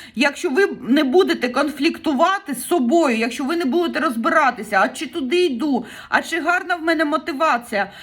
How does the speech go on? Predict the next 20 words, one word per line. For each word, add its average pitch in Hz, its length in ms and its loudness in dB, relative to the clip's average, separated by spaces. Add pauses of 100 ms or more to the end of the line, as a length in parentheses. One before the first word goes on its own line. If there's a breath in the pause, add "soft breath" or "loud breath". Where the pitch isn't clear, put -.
(140 loud breath)
а 254 120 0
чи 339 180 -6
хтось 370 260 -6
не 349 100 -4
постраждає 339 680 -2
від 285 160 -4
моїх 311 400 -2
дій, 247 360 -4
а 262 100 0
чи 359 160 -4
я 349 200 0
не 320 120 -6
постраждаю, 339 680 -2
якщо 320 340 -6
я 330 200 0
куди, 311 260 -2 (140)
кудись 339 300 -4
вкладуся 330 640 -2
швидко, 254 580 -4
да? 302 260 2